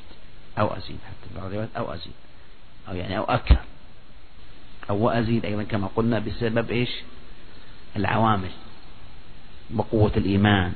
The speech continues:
وقوة الإخلاص وحب الخير وحب المسلمين والسلام من الغل والسلام من الحسد. هذه كلها ت-، ت-، ترقى بالإنسان، ترقى بشكل عجيب، لا ترقى به في الآخرة ولا حتى في الدنيا.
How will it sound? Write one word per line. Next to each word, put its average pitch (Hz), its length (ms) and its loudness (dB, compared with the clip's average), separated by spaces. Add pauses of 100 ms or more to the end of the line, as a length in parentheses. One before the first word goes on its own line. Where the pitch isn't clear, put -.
وقوة 107 340 0
الإخلاص 98 580 2 (560)
وحب 104 320 4
الخير 101 480 6
وحب 104 280 2
المسلمين 104 720 8
والسلام 110 400 4
من 104 80 4
الغل 110 400 6 (220)
والسلام 110 380 0
من 104 80 0
الحسد. 127 360 4 (320)
هذه 135 280 0
كلها 135 200 -2
ت-، - 240 -8 (240)
ت-، 98 140 -8
ترقى 117 260 -4
بالإنسان، 90 420 -6 (100)
ترقى 135 260 -4
بشكل 123 260 -8
عجيب، 117 320 -6 (640)
لا 165 280 8
ترقى 165 440 6
به 135 280 4
في - 60 8
الآخرة 214 540 6 (300)
ولا 220 180 0
حتى 208 280 -4
في 147 60 -4
الدنيا. 98 360 -6